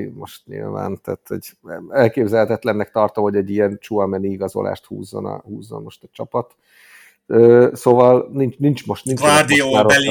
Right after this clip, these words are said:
Speaker 1: a
Speaker 2: Bellingham, ugye
Speaker 1: játékosok.
Speaker 2: ezek a játékosok,
Speaker 1: Hát igen, igen.
Speaker 2: akik túl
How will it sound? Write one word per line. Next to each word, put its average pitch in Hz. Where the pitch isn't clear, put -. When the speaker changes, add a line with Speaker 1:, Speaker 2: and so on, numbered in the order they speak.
Speaker 1:
a -
Speaker 2:
Bellingham, 98
ugye 123
Speaker 1:
játékosok. 123
Speaker 2:
ezek 117
a 131
játékosok, 117
Speaker 1:
Hát 123
igen, -
igen. 90
Speaker 2:
akik -
túl 117